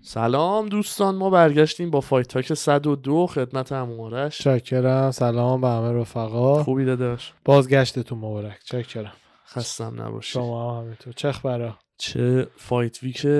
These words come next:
Speaker 1: خوبی بوده.
Speaker 2: ما یه سری از فایت ها رو دیدیم. از
Speaker 1: ما
Speaker 2: کجا به
Speaker 1: پنج
Speaker 2: بعد
Speaker 1: تای
Speaker 2: دیدیم؟
Speaker 1: آخر دیدیم.
Speaker 2: پنج تای آخر دیدیم.
Speaker 1: ما چهار
Speaker 2: بله.
Speaker 1: پنج تای آخر دیدیم، رسیدیم به تایمش.
Speaker 2: باحال بودن فایت
Speaker 1: و
Speaker 2: ها.
Speaker 1: آره، خیلی خوب بود، مخصوصاً دیگه خود مین ایونت.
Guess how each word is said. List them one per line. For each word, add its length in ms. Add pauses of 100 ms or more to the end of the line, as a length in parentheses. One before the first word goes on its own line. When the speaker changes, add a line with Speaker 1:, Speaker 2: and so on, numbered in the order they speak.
(360)
Speaker 1:
خوبی 560
بوده. 380 (580)
Speaker 2:
ما 180
یه 160
سری 280
از 160
فایت 280
ها 80
رو 80
دیدیم. 360
از 160
Speaker 1:
ما 60
Speaker 2:
کجا 120
به 180
Speaker 1:
پنج 20
Speaker 2:
بعد 120
Speaker 1:
تای 100
Speaker 2:
دیدیم؟ 260
Speaker 1:
آخر 120
دیدیم. 300
Speaker 2:
پنج 300
تای 140
آخر 340
دیدیم. 300
Speaker 1:
ما 140
چهار 180
Speaker 2:
بله. 120
Speaker 1:
پنج 240
تای 120
آخر 340
دیدیم، 420
رسیدیم 580 (240)
به 80
تایمش. 680 (120)
Speaker 2:
باحال 320
بودن 260
فایت 200
Speaker 1:
و 40
Speaker 2:
ها. 380
Speaker 1:
آره، 400
خیلی 480
خوب 280
بود، 240
مخصوصاً 380
دیگه 220
خود 260
مین 340
ایونت. 580